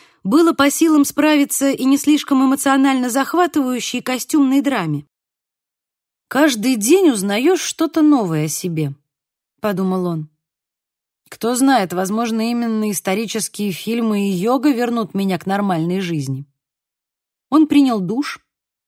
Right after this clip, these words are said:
а потом надел черные джинсы, черные кроссовки и черную толстовку.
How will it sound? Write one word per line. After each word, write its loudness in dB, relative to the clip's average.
а -6
потом 2
надел 4
черные -2
джинсы, 0
черные 4
кроссовки 0
и -4
черную -4
толстовку. -8